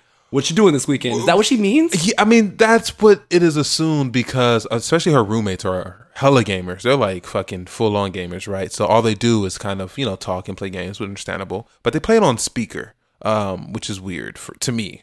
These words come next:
Speaker 2: I feel like it's, it's kinda weird. So they play the games on speaker, and if they're in party chats, right? And in his party chat,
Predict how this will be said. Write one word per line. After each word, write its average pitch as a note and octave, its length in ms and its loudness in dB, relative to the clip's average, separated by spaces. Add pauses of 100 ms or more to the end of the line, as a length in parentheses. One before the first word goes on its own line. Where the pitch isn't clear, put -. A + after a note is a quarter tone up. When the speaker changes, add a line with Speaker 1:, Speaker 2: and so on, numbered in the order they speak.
Speaker 2:
I G#2 120 -4
feel G#2+ 160 -6
like G2 100 -10
it's, - 220 -14 (100)
it's - 140 -14
kinda G2 180 -10
weird. - 240 -12 (180)
So B2+ 120 -2
they B2 80 4
play F3 160 6
the F#3 80 4
games F3 180 4
on D#3+ 80 2
speaker, C#3 400 -2
and G#2+ 540 0 (420)
if - 140 -8
they're A#2+ 160 6
in A#2 60 2
party D3 280 -4
chats, E2 320 -6
right? G#2 260 -6
And A2 140 -8
in B2 140 -4
his C3+ 180 0
party C#3+ 340 0
chat, - 460 -6